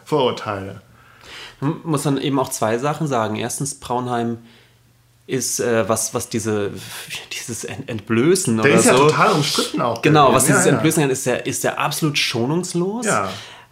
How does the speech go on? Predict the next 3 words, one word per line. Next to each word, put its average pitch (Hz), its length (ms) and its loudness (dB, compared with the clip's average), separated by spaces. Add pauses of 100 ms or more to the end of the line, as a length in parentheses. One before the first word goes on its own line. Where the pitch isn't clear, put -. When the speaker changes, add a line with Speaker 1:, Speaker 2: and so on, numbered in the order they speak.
(120)
Speaker 2:
Ähm, 143 720 2 (1200)
ist, - 640 -2 (580)
ja, 127 320 2